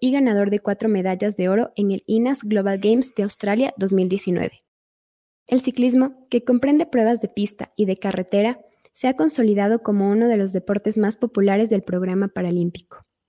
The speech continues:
En sus inicios, solo lo practicaban los tándems,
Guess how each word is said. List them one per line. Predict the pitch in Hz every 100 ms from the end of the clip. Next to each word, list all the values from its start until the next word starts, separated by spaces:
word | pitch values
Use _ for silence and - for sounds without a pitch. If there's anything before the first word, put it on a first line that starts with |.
| _ _ _ _ _ _ _ _ _ -
En | 233
sus | 269 277
inicios, | 302 226 - 233 - _ _
solo | - 285 311
lo | 320 -
practicaban | 214 202 - 214 233
los | 208 -
tándems, | 202 190 180 - -